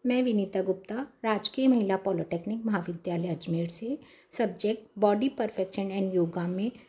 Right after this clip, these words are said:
आज मेरा टॉपिक है सन बाथ। सन बाथ, धूप सेकने की प्रक्रिया को सन बाथ या सूर्य स्नान कह सकते हैं।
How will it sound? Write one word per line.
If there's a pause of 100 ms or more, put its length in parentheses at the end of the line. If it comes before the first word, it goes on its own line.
(300)
आज (220)
मेरा
टॉपिक (340)
है (120)
सन
बाथ। (3500)
सन
बाथ, (720)
धूप
सेकने
की
प्रक्रिया
को (120)
सन
बाथ (320)
या
सूर्य
स्नान
कह
सकते
हैं।